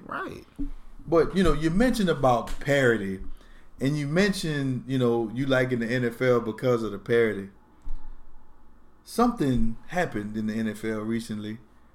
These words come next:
Speaker 2: Well, it's not that big, but it's big to me.
Speaker 1: <laughs> Right.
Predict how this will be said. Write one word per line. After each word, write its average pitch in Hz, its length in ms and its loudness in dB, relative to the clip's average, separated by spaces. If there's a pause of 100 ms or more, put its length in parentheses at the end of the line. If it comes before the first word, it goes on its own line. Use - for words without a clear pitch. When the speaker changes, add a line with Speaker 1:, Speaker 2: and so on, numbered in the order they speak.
(100)
Speaker 2:
Well, 117 100 -2
it's 120 60 -2
not 120 160 0
that 98 160 -6
big, 98 300 -6 (380)
but 113 100 -4
it's 110 80 -6
big 104 260 0
to 92 60 -14
me. 92 180 -10 (140)
Speaker 1:
<laughs> - 160 -10
Right. 92 360 -2